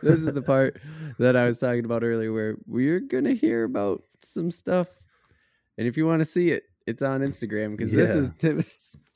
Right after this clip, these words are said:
Speaker 1: <laughs> I got this in a text message. <laughs>
Speaker 2: Yeah, yeah. No warning. Just, "Here's the photo." So
Speaker 1: Yep, I open it up, I'm like, "Oh, shit." My
Speaker 2: <laughs>
Speaker 1: wife goes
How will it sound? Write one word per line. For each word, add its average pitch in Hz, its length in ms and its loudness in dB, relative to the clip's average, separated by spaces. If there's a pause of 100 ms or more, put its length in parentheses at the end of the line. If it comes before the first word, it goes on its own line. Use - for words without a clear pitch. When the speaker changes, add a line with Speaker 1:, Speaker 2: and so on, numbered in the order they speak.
(300)
Speaker 1:
<laughs> - 260 -20
I 165 120 2
got 147 140 4
this 147 180 0
in 127 100 0
a 113 60 -2
text 151 300 -6
message. 113 600 -8
<laughs> 175 160 -8
Speaker 2:
Yeah, 120 520 0 (100)
yeah. 104 360 -4 (240)
No 107 220 -2
warning. 104 540 -4
Just, 95 200 -10
"Here's 123 320 -2
the 123 80 -8
photo." 110 500 -4 (800)
So 107 360 2
Speaker 1:
Yep, - 20 -8
I 135 140 2
open 135 260 0
it 123 100 -2
up, 131 160 -4
I'm 123 140 -4
like, 113 180 -4
"Oh, 294 680 -6 (180)
shit." - 320 -18 (340)
My 131 140 0
Speaker 2:
<laughs> - 0 -
Speaker 1:
wife 120 320 0
goes 107 340 -4